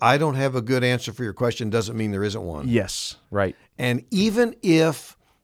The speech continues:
Speaker 1: the greatest theological and philosophical minds in the universe over the last several thousand years haven't been able to come up with a fully satisfying explanation, doesn't mean there isn't one.
Speaker 2: <laughs> Yeah, that's so true.
Speaker 1: I mean, let's, uh, who do we think we are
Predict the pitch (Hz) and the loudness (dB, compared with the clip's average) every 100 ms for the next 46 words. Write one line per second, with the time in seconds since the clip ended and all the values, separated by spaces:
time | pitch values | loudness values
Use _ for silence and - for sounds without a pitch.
0 | _ - 117 110 131 160 175 - - - | _ -6 -4 0 2 4 2 -2 -4 0
1 | 151 139 135 117 - 123 107 - 147 139 | 2 4 2 0 -4 -4 -4 -4 -2 0
2 | 123 135 127 120 123 117 107 107 113 120 | -2 0 0 0 -4 -2 0 0 2 2
3 | 123 107 117 98 95 123 135 101 101 95 | 0 -2 -4 -4 -2 0 0 -2 -2 -2
4 | 131 107 104 101 127 127 - - - - | -4 -4 -2 0 2 2 -4 -10 -20 -20
5 | - - 147 143 143 - 135 123 104 113 | -16 -2 0 2 0 2 2 2 2 -2
6 | 117 104 - 131 147 180 143 135 135 123 | 0 -2 -4 -2 -2 -2 0 2 2 0
7 | 110 - 120 120 120 110 95 - 143 135 | -4 -4 0 0 0 -4 -10 -4 0 0
8 | 127 - 127 120 110 127 117 107 107 - | 0 0 0 0 -2 -2 -2 -2 -4 -8
9 | 107 113 123 98 - _ - 156 - 139 | -6 -6 -6 -8 -12 _ 4 4 4 2
10 | 135 135 127 - 143 107 87 82 123 123 | 2 4 4 4 4 2 -4 -2 2 4
11 | 127 120 101 - 101 - 98 147 143 135 | 6 4 2 0 -2 0 2 4 4 4
12 | 151 - - - _ _ _ - 143 - | 2 0 -8 -12 _ _ _ -10 -8 -2
13 | 214 233 196 147 - 156 - 135 120 131 | 0 2 2 2 0 -2 0 2 4 6
14 | 104 82 95 | 6 2 -4